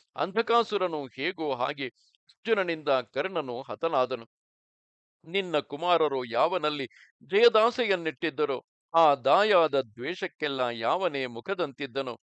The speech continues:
ಅಂತಹ ಯುದ್ಧ ದುರ್ಮದನಾದ ಕರ್ಣನು ತನ್ನ ಮಂತ್ರಿಗಳೊಡನೆಯೂ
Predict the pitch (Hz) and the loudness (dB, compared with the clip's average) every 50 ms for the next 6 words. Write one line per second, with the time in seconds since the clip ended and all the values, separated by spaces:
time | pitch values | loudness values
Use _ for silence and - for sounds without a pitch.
0 | _ _ _ _ _ _ _ - 180 175 - 165 151 143 147 135 135 135 127 147 | _ _ _ _ _ _ _ -2 -2 0 2 2 4 6 4 4 4 0 -4 -6
1 | 202 180 175 185 208 180 123 139 143 180 190 185 160 160 156 151 143 135 131 127 | -8 -4 0 2 2 2 2 0 -2 2 0 2 2 2 2 2 0 0 2 2
2 | 123 120 113 - - 120 131 156 170 156 135 131 113 - _ _ _ _ _ _ | 0 0 0 -2 -4 -6 -6 -4 -6 -6 -8 -8 -12 -14 _ _ _ _ _ _
3 | 214 220 214 202 180 156 143 147 175 - 240 240 190 170 160 156 147 147 143 143 | -2 2 4 2 2 2 0 -4 -4 -4 -2 0 2 2 2 2 0 -2 -4 -6
4 | 135 127 120 | -6 -8 -8